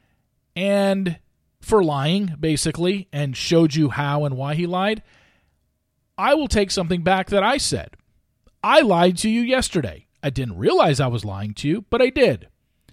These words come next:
That wasn't an air pur-, purifier in Nick's studio.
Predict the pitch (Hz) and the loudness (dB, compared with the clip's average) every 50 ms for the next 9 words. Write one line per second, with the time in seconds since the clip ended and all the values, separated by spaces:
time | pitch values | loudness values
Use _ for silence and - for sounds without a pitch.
0 | _ _ _ _ _ _ _ _ _ _ _ _ - - 190 214 - 214 240 262 | _ _ _ _ _ _ _ _ _ _ _ _ -2 0 0 0 0 2 2 2
1 | 254 220 294 269 247 226 214 202 202 208 214 220 208 - - 180 - - - - | 2 2 0 -4 -2 -4 -4 -2 0 2 2 2 0 -2 -4 -4 -4 -4 -4 0
2 | - 196 196 190 170 - 165 156 151 147 143 147 143 147 151 143 - - - 160 | 2 4 4 4 4 2 2 4 4 2 2 0 0 0 -2 -4 -4 -4 -2 -2
3 | 139 117 107 87 73 - | -2 -2 -2 -8 -10 -14